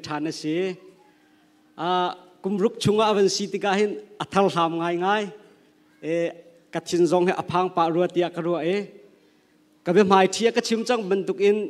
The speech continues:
November ni ria ta kam phai e. Tu chu ni November ni kulen hin hi se.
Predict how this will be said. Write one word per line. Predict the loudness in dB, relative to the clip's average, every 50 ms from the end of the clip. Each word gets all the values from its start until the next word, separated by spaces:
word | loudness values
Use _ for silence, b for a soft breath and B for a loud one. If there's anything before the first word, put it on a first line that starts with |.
| -10 -14 -14 -8 -4 0 2
November | 4 4 4 2 0 0 4 4 6 6 6
ni | 4 2 4
ria | 4 4 2 2 0
ta | -4 -2 -2
kam | -4 -4 -4 -4
phai | -2 -2 0 0 2 0 0
e. | 0 -2 -6 -10 -18 -20 -20 b b b b b b b b _
Tu | -6 -4 -4
chu | 0 0 2 4 6
ni | 4 4 4 4 2
November | 4 4 4 2 4 6 6 6 6
ni | 4 6 6
kulen | 6 6 6 4 4 2
hin | -4 -4 -4
hi | -4 -2 -2 -2 -2
se. | -2 0